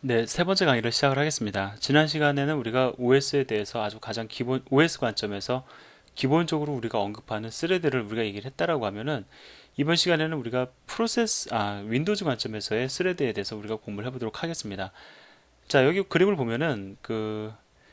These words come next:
얘가 스케줄러인데요. 윈도우즈의 스케줄러입니다. 우리가 지금까지 공부할 때의 스케줄러가 스케줄링하는 대상은 프로세스라고 우리가 공부를 했었죠. 프로세스를 스케줄링한다라고 얘기를 했었는데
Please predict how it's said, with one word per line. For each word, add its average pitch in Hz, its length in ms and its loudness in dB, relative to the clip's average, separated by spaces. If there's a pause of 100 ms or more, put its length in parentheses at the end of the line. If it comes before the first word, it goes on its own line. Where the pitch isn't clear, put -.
(120)
얘가 127 140 6
스케줄러인데요. 139 840 0 (260)
윈도우즈의 165 580 2
스케줄러입니다. 104 760 -4 (640)
우리가 165 200 6
지금까지 180 440 4
공부할 131 400 4
때의 131 500 2
스케줄러가 196 680 2
스케줄링하는 170 1040 0
대상은 135 680 4 (140)
프로세스라고 214 680 0
우리가 113 260 -2
공부를 104 420 -10
했었죠. 139 560 -4 (720)
프로세스를 196 520 -2
스케줄링한다라고 131 1300 -2
얘기를 110 160 -2
했었는데 113 580 -2